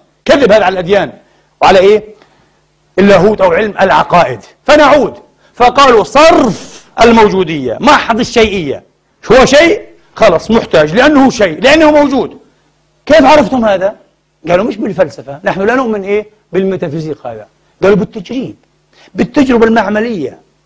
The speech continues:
إحنا وجدنا كل شيء يحتاج إلى إيه؟ إلى علة. فقلنا أكيد كل شيء بالمنطق الاستقراء يعني. ها؟ الأشياء التي استقريناها، ما تقولوش استقرأناها، استقرأناها طلبنا إيش؟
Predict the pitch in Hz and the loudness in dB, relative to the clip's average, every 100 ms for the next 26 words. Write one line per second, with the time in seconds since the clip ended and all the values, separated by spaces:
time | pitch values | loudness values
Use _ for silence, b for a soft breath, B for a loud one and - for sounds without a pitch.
0 | _ _ _ 277 240 277 240 240 240 226 | _ _ _ 0 0 0 -2 -2 -2 -4
1 | - 302 190 277 254 196 - - 220 208 | -4 -4 -4 -4 -4 -8 -8 -6 -4 -2
2 | 240 233 - _ 233 214 185 185 143 110 | -2 -4 -12 _ 0 0 0 -6 -10 -14
3 | _ _ _ _ _ 226 262 269 202 - | _ _ _ _ _ -2 2 0 -2 -2
4 | 311 - - 320 320 262 220 180 139 190 | -2 -4 0 2 4 2 -2 -2 -2 -2
5 | 226 170 190 - 185 208 165 131 95 87 | 0 0 -2 -2 2 4 4 2 -6 -14
6 | - _ _ _ _ 170 247 - B B | -20 _ _ _ _ 2 2 0 B B
7 | - 214 202 262 208 226 202 - - 196 | 0 2 4 2 2 0 -4 -4 -2 2
8 | 214 214 220 262 220 175 226 294 - _ | 2 2 -2 0 0 0 0 -2 -8 _
9 | _ 175 180 208 190 - 190 180 147 175 | _ -2 0 -2 -2 -4 -2 -2 -2 -2
10 | 165 120 98 - - 185 196 196 202 180 | -2 -4 -8 -8 0 0 2 0 0 0
11 | 180 196 - | -2 -4 -6